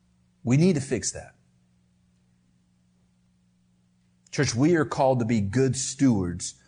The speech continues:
of God's Word to each other, from me to you, as we teach, as we prepare, as we disciple, all those. Not only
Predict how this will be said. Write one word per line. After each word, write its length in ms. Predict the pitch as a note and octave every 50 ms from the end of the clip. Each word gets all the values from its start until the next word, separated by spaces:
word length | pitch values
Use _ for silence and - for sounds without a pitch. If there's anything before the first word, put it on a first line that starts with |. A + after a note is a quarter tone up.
| _ _ _ _
of 160 | - G2 F#2
God's 320 | F#2+ A#2 A2+ A2+ G#2+ G2 -
Word 440 | - A2 G#2+ G2 F2+ F2 E2+ E2 - _ _ _ _ _ _ _ _ _ _ _ _ _ _ _ _ _ _ _ _ _ _ _
to 180 | - - - B2
each 220 | A2 G#2+ G#2 -
other, 460 | B2+ A#2 B2 B2 C#3 C#3 C3+ C3 - - - _ _ _ _ _ _ _ _ _ _ _ _ -
from 320 | - - A#2+ G#2 F#2+ G#2
me 420 | A2+ B2+ C3+ C#3 C#3+ D3 C#3+ C3 -
to 120 | - - G2
you, 440 | F#2+ G2+ A2+ C3 C3+ C#3 D3 C#3 C3+ -
as 160 | G#2+ G#2+ G2
we 120 | G#2 F#2 F2+
teach, 680 | - - - D3+ D#3+ D3 - - - - - - _ _ _ _ _ _ -
as 180 | G2+ A2 G2+
we 80 | A2 G#2+
prepare, 600 | - - G2+ F2+ - C3 C#3+ C#3+ D3 D3 C#3+ C#3+
as 240 | - A2 G#2+ G2 G#2+
we 80 | G#2+
disciple, 800 | G2+ F2 - - - - C3+ D3 D3+ C3+ C#3 D3+ D3 C#3+ C#3+ - _ _ _ _ _ _ _ _ _ _ _ _ _ _
all 220 | - B2 B2 A#2 G#2+
those. 440 | F#2+ F2 E2 - - - - - _ _ _ _ _ _ _ _ _ _ _ _ _ _ _ _ _ _ _ _ _ _ _ _ _ _ _ _ _ _ _ _ _ _ _ _ _ _ _ _ _ _ _ _ _ _ _ _ _ _ _ _ _ _ _ _ _ _ _ _ _ - - _ _ _ _ _ _ _ _ _ _ _ _ _ _ _ _ _ _ -
Not 220 | - C#3 D#3 E3
only 480 | D#3 D#3+ E3 D3+ C#3+ C3 A#2+ A#2 A#2